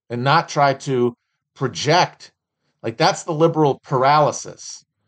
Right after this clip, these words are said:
because the liberal gets to sit in the middle of all this and tisk tisk and say, "Oh, look at these barbarians. We wouldn't do that." But only because they're sitting in gravy, only because all of the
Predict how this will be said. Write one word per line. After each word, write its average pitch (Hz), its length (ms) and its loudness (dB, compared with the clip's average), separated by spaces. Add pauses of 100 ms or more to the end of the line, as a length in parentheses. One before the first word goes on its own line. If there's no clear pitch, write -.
(360)
because 123 260 0
the 143 60 -2
liberal 185 380 2
gets 147 180 -2
to 135 60 -10
sit - 140 -6
in 131 60 -8
the 135 80 -4
middle 160 220 4
of 131 80 0
all 127 120 4
this 123 200 0
and 110 100 -14
tisk - 300 -2
tisk - 500 -2 (520)
and 127 140 -6
say, 123 280 2
"Oh, 131 200 2
look 143 180 0
at - 120 -4
these 120 200 -6
barbarians. 117 800 0
We 131 120 -2
wouldn't 110 240 -4
do 151 160 0
that." - 280 -12 (680)
But 180 80 -2
only 214 160 2
because 180 320 -2
they're 175 120 0
sitting 151 500 -2 (160)
in 151 200 0
gravy, 180 540 -2 (200)
only 170 200 0
because 165 460 -2 (300)
all 170 200 2
of 165 100 -4
the 143 200 -2